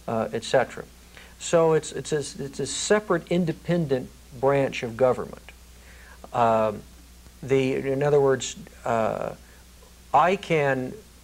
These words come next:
criticize very strongly George Shultz, but Bill Casey is probably, is another matter. Bill Casey's a very good guy, but all the people under him are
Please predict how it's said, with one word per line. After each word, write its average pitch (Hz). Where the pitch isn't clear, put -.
criticize 156
very 160
strongly 156
George 117
Shultz, -
but 120
Bill 190
Casey 233
is -
probably, 117
is 120
another 113
matter. 135
Bill 185
Casey's 175
a 110
very 113
good 117
guy, 190
but 165
all 220
the 240
people 214
under 185
him 123
are 131